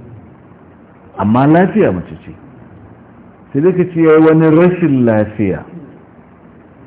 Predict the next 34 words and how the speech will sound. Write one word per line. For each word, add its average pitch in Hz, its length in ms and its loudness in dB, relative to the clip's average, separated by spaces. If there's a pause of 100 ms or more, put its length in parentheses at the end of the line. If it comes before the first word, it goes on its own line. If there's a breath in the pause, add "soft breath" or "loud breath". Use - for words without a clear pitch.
(1600)
Ya 127 220 0
yi 156 420 4
wani 180 300 2
karin 180 380 2
magana, 123 440 0
kar 214 140 -6
ka 160 180 -6
ce 156 80 -4
wata 135 200 -4
karin 123 240 -4
magana. 95 360 -8 (340 loud breath)
Suna 269 240 -2
faɗa 170 220 0 (100)
yan 185 120 -2
jaridu 147 280 2
amma 165 220 -2
kwaɓa 113 340 -2
suke 104 180 -10
yi. 82 180 -10 (1120)
Saboda 170 300 2
da 151 140 2
emphasis 180 500 0 (100)
a 117 100 -6
kan 151 180 -4
rashi 139 400 -2
ne, 113 140 -2
kuma 123 260 -6
rashi 139 300 -8
namiji 113 320 -4
ne 98 100 -8
ba 85 120 -8
mace 76 280 -14
ba 76 140 -16
ne. - 100 -20